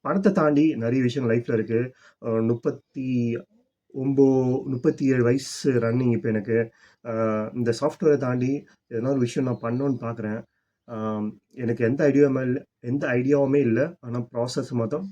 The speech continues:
ட்ரஸ்ட் பண்றேன். அந்த ப்ராசஸை என்ஜாய் பண்றேன். ஃபைன். நீங்க இந்த வீடியோ பத்தி என்ன நினை-, நினைக்கிறீங்க? இந்த வீடியோ நிறைய தப்பு இருக்கும். இந்த வீடியோ சுத்தமா நான் எடிட் பண்ண போறது கிடையாது. நீ இது வந்து ஒரு அன்கட்டட்,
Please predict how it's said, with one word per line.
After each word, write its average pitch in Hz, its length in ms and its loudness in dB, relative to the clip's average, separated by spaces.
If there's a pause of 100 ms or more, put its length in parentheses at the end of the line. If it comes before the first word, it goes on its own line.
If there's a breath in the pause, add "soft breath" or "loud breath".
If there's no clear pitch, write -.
(140)
ட்ரஸ்ட் - 180 -8
பண்றேன். 120 360 -2
அந்த 117 280 -4
ப்ராசஸை 120 360 -2
என்ஜாய் 123 380 -2
பண்றேன். 107 360 -4 (960 loud breath)
ஃபைன். 160 240 2 (160)
நீங்க 151 320 0
இந்த 160 160 6
வீடியோ 151 220 4
பத்தி 143 220 0
என்ன 123 200 2
நினை-, 120 340 -2 (240)
நினைக்கிறீங்க? 113 680 0 (200 soft breath)
இந்த 113 200 -4
வீடியோ 127 200 2
நிறைய 120 240 2
தப்பு 117 280 -6
இருக்கும். 110 480 -2
இந்த 113 180 -6
வீடியோ 123 220 -2
சுத்தமா 123 300 -8
நான் 120 100 0
எடிட் 123 200 -2
பண்ண 117 300 -2
போறது 123 240 -2
கிடையாது. 110 520 -2
நீ 120 160 -6
இது 113 200 0
வந்து 117 180 2
ஒரு 110 140 0
அன்கட்டட், 131 680 -2